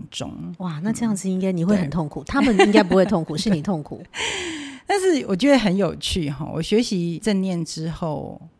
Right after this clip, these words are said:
Speaker 1: 有一个很大的改变，就是我自己也会放慢，因为我发觉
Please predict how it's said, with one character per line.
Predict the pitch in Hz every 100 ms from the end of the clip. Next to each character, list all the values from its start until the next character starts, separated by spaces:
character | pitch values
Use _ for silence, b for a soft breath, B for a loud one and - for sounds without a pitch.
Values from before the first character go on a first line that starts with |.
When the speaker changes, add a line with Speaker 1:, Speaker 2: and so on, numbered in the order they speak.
| _
Speaker 1:
有 | 185 165 -
一 | 220 -
个 | 196 165
很 | 160 151 143
大 | 170 -
的 |
改 | - -
变， | - 160 156
就 | 151 160
是 | - 160 143 - - - - _ _
我 | 180
自 | - 247
己 | -
也 | 135
会 | 135 156
放 | 151 165 135
慢， | 135 143 - - 151 - b b b _
因 |
为 | 320
我 |
发 | 254 269
觉 | 214